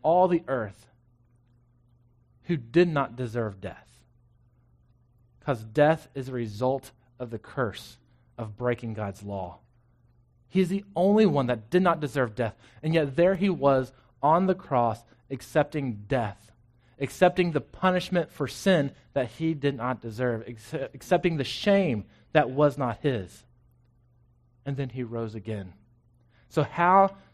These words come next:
did we become free from this law, this, this death? We did it through Christ's death and resurrection. And when we believe in Christ and we trust in Him, what happens? These, these, these, these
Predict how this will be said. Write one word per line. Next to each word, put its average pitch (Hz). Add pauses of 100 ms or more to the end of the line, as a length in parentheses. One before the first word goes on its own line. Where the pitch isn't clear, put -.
(120)
did 147
we 156 (280)
become 131
free 180
from 151
this 120
law, 170 (160)
this, 120 (200)
this 117
death? 147
We 135
did 151
it 170
through 147
Christ's - (400)
death 123 (260)
and 123
resurrection. 107 (720)
And 143
when 143
we 143
believe 135
in 196
Christ 202
and 143
we 123
trust -
in 196
Him, 208 (200)
what 165
happens? 151
These, 120
these, 123 (280)
these, 123 (580)
these 120